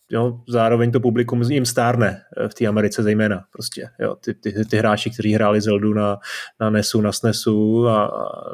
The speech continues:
na Nintendo šedesát čtyři, tak prostě dneska jim je jako nám.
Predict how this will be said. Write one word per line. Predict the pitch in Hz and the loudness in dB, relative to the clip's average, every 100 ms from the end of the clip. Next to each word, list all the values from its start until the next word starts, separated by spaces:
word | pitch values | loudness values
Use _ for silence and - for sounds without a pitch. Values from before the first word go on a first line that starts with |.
| 107 | -6
na | 107 | -2
Nintendo | 104 104 107 107 | 0 2 2 0
šedesát | 117 113 110 | 0 0 0
čtyři, | - 101 110 110 117 | 0 2 2 0 -2
tak | - - - | -10 -10 -8
prostě | 120 - 110 104 - | -8 -2 0 0 0
dneska | 120 - 110 | -4 0 0
jim | 104 107 | 2 2
je | 104 107 - | 2 0 -4
jako | 117 117 | -2 2
nám. | 104 101 | 2 2